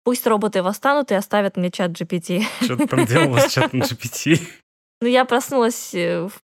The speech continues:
Speaker 1: пять часов утра из-за того, что после Африки другое время, и я тут сидела на диване и, и делала всякие разные посты, писала, э, попросила чат Джи Пи Ти написать мне оффер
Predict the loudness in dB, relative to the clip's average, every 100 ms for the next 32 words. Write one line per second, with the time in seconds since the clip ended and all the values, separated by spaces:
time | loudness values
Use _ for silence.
0 | _ _ _ _ -2 -2 -6 -4 -4 -4
1 | -2 -2 0 -2 -4 -6 -10 _ -2 -2
2 | -2 -4 -6 -8 -6 -10 _ -6 -6 -10
3 | _ _ _ _ _ _ -8 -4 -2 -2
4 | -2 -10 -10 -8 -6 -6 -6 -8 -8 -12
5 | -14 -8 -6 -2 0 0 0 0 0 0
6 | -2 -2 -4 -4 -6 -8 -12 -6 -2 0
7 | 0 0 0 0 0 -2 -2 -4 -4 -6
8 | -12 _ _ _ _ _ _ _ -6 -2
9 | 2 2 2 0 -2 -4 -2 -2 -2 -2
10 | -4 -4 -8 -4 -4 -2 -4 -2 2 2
11 | 2 0 0 -2 -4 -10 -8 -6 -4 -4
12 | -2 -4 -2 -2 -2 -4 -8 -6 -4 -4
13 | -4 -4 -2 -4 -4 0 -2 0 -4